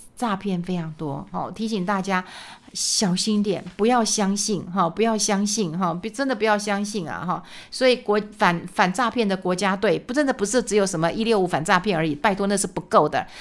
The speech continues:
人家现在都用一个科技的方式、钓鱼的方式，让你步步的步入这个陷阱。那你现在还在那边，好，我要主动打电话查证，哎呦，拜托，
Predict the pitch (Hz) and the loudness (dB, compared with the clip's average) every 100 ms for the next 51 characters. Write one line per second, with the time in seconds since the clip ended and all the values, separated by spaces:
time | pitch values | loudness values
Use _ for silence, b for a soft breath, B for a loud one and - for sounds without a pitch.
0 | B 214 240 277 294 247 247 240 240 233 | B 0 2 2 2 2 4 6 6 6
1 | 208 - 220 - 208 B B - 277 254 | 2 -4 0 2 2 B B 2 6 6
2 | 269 214 208 220 233 240 240 262 202 190 | 4 0 0 0 0 -2 2 2 4 2
3 | 202 214 226 226 233 240 170 277 247 254 | 2 0 -4 -2 -2 0 0 0 0 2
4 | 208 196 - 302 254 226 214 202 185 - | 0 0 -2 2 2 2 0 0 0 2
5 | 233 180 175 175 - b b b b b | 2 2 0 -6 -8 b b b b b
6 | b 381 302 302 302 294 254 226 254 262 | b 6 6 6 6 6 6 6 4 2
7 | 262 B - 240 202 240 - 180 247 247 | 2 B 6 8 10 6 2 2 2 4
8 | 156 196 226 214 208 175 185 208 139 160 | 2 2 2 2 4 2 4 0 0 -10
9 | 147 156 151 - 196 180 196 170 143 - | -10 -10 -6 -2 -2 -4 -4 -4 -4 -8